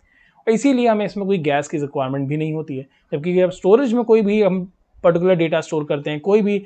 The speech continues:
जैसे ट्रांजैक्शन करते हैं, कुछ भी करते हैं, तो वहाँ पे हमें गैस देना पड़ता है। तो इसीलिए आप समझ सकते हैं कि स्टोरेज कुछ नहीं, एक एसडीडी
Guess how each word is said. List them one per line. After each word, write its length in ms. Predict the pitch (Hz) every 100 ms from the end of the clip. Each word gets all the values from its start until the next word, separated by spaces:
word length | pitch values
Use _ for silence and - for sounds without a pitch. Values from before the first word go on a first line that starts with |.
| - _ -
जैसे 200 | 156 185
ट्रांजैक्शन 520 | 170 147 151 165 208 180
करते 200 | 170 202
हैं, 80 |
कुछ 160 | 208 220
भी 140 | 202 233
करते 260 | 185 151
हैं, 60 | 139
तो 60 |
वहाँ 160 | 160 170
पे 80 | 175
हमें 160 | 180 147
गैस 280 | 139 147 -
देना 200 | 113 131
पड़ता 320 | 131 110 113
है। 60 | - _ _ _
तो 60 | 220
इसीलिए 220 | 214 277
आप 80 | 262
समझ 200 | 240 233
सकते 180 | 226 247
हैं 80 | 240
कि 40 |
स्टोरेज 340 | - 185 214
कुछ 180 | 220 196
नहीं, 200 | 202 220
एक 200 | 185 208 -
एसडीडी 580 | 180 165 147 196 220 240